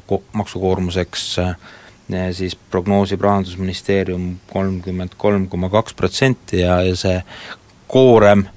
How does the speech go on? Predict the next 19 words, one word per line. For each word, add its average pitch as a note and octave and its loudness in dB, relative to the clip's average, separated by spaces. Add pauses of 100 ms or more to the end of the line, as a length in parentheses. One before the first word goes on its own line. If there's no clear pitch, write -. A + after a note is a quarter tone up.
on G#2 2
siis G2+ 0
maksumaksjatele G#2 0
olnud G#2 2
raskem G2+ 2
või, G2 0
või G2+ -4
kõrgem, F#2+ 0
äh, F#2 -10 (320)
ainult, F#2+ -4
äh, F#2 0 (680)
äh, F#2 -2
majanduskriisi F#2+ 2
järgsel G#2 4
ajal, E2+ 4
kui, E2 -8 (500)
kui F2+ -2
majanduskasv, F#2 -2
äh, F2+ -6